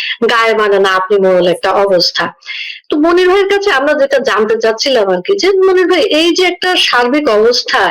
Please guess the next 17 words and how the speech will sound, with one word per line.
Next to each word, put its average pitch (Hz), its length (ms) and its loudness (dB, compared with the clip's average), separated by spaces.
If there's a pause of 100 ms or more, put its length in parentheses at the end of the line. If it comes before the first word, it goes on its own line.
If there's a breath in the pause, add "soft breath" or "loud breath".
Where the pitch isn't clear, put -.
এবং 214 420 0
এই 294 380 2
যে 302 200 0
এক 220 360 0
ধরনের 247 340 0 (160)
কথাবার্তা 220 520 0
আমরা 214 180 2
দেখতে 233 300 0
পাচ্ছি, 220 400 -2
যে 262 120 -6
জেডাই 302 360 0
খান 320 220 -2
পান্নার 220 300 0
কথা 208 260 -2
ভা-, 208 440 -2
বললাম 247 280 2
আমরা, 180 300 -2